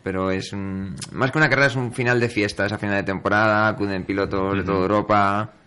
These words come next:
Speaker 1: el nivel es increíble y además es un circuito muy pequeño que puedes vivirlo muy cercano.
Speaker 2: Ujú.
Speaker 1: Entonces,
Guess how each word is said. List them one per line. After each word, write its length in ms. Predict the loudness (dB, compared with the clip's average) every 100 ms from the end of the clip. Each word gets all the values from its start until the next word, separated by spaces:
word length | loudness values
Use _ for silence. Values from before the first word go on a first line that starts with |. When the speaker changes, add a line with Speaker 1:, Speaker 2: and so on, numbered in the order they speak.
| _ _
Speaker 1:
el 140 | -4
nivel 200 | 0 0
es 100 | -2 -2
increíble 500 | 0 2 4 4 2
y 60 |
además 280 | 2 -2 -4
es 140 | -6
un 280 | -6 -4 -4
circuito 300 | -4 -2 -2
muy 100 | -2
pequeño 340 | -2 -2 -2 -2
que 80 |
puedes 200 | 0 0
vivirlo 380 | 0 0 0 0
muy 240 | -2 0 0
cercano. 440 | -2 -2 -2 -4 -6
Speaker 2:
Ujú. 100 | -4
Speaker 1:
Entonces, 800 | -4 -4 -8 -8 -4 -2 -4